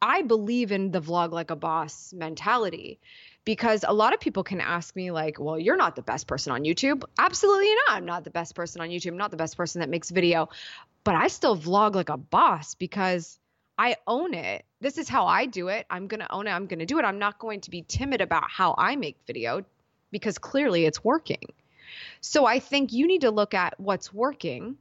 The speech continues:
and say, "Well, this is, this is good. You know what? I'm kinda good at this." Allow yourself to have that.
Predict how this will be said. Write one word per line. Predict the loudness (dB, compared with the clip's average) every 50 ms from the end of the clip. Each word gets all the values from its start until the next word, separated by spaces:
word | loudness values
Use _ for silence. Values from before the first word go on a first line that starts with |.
| _ _
and | -8 -6 -6 -4
say, | -2 -2
"Well, | -2 -2 -4 -8
this | -8 -10 -8
is, | -10 -12 -12 -14 -20 _ _ _ _ _ _ _ _ _ _ -14
this | -12 -10 -10
is | -10 -8
good. | -4 0 2 2 2 2 -2 -6 -8 -12 -20 _ _ -20 _ -2
You | 2
know | 4 4
what? | 4 4 4 2 0 0
I'm | -2 -2 0
kinda | 0 0 2 2 2 0
good | 0 -2 0 0
at | 0 -2 -4
this." | -8 -10 -12 -12 -14 -16 -20 -20 _ -20 -20 -20 -20 _ _ -10
Allow | -8 -6 -4 -2 2 4 4 4
yourself | 6 4 4 4 2 0 0 0
to | -2
have | -4 -2 0 0 0 2 0
that. | -2 -4 -4